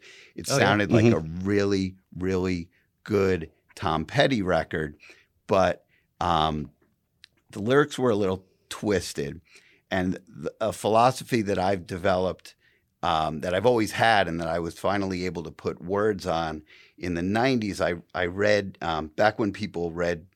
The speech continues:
Speaker 1: print media and cared about music magazines, Musician magazine was really, really great. And there was a, an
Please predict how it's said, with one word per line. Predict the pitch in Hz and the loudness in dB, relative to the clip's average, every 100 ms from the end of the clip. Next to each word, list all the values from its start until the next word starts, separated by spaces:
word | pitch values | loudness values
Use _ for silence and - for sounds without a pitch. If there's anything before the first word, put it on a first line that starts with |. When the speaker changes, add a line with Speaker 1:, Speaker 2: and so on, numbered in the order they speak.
| _ - | _ -8
Speaker 1:
print | 87 - | -6 -4
media | 85 85 87 80 | -4 -4 -2 -4
and | 76 71 | -6 -8
cared | - 85 82 | -4 -4 -4
about | 78 78 73 - | -4 -4 -4 -6
music | 90 90 87 | -8 -8 -8
magazines, | 85 78 76 76 73 71 | -6 -6 -8 -10 -12 -8
Musician | 85 82 110 - 98 | -8 -6 -4 -4 -2
magazine | 87 82 80 76 76 71 | -2 -2 -4 -8 -10 -10
was | 69 | -12
really, | 73 85 78 76 | -8 -6 -6 -6
really | 76 71 67 | -8 -10 -12
great. | - 62 60 _ - - _ - | -14 -14 -14 _ -20 -20 _ -10
And | 82 | -4
there | 82 82 | -2 0
was | 80 82 71 | -2 -4 -4
a, | 73 - | -8 -6
an | 80 | -10